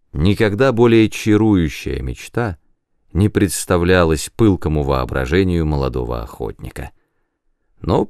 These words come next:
привыкнув владеть собой во всех случаях жизни, он скоро пришел в себя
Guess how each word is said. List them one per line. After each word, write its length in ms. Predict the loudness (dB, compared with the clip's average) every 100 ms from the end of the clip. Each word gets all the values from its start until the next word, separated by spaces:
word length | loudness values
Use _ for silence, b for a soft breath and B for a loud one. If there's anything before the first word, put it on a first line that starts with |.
| -4
привыкнув 600 | 2 4 4 2 -4 -4
владеть 340 | -2 0 0 -2
собой 380 | -6 -2 0 0
во 160 | -2
всех 400 | -4 -6 -6 -6
случаях 480 | -8 -8 -6 -8 -8
жизни, 480 | -4 -4 -2 -4 -6 _ _ _ _ _
он 180 | -2 -2
скоро 300 | 0 2 4
пришел 360 | 2 -2 -2 -6
в 80 | -6
себя 380 | -6 -2 -2